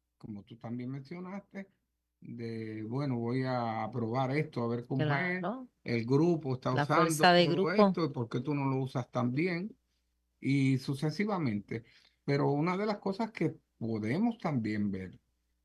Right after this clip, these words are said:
Speaker 1: en este tipo, en este grupo de personas, eh, que, eh, desgraciadamente usa estas drogas, es que estas personas tienen también un,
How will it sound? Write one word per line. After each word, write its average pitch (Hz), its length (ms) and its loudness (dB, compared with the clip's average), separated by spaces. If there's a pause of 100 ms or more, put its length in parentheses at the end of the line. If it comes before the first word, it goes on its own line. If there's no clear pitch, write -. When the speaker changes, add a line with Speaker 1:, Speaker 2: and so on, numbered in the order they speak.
Speaker 1:
en 113 360 -2
este 127 340 -4
tipo, 143 440 -2
en 110 200 -2
este 135 240 -2
grupo 123 480 0
de 104 140 -6
personas, 107 920 -6 (460)
eh, 92 480 -10 (400)
que, 101 220 -8 (840)
eh, 104 380 -8
desgraciadamente 120 1080 -4
usa 123 520 -4
estas 120 400 -6
drogas, 98 560 -8 (560)
es 156 260 2
que 160 240 -2
estas 151 240 -4
personas 175 460 -6
tienen 165 320 -4
también 147 640 -4
un, 147 580 0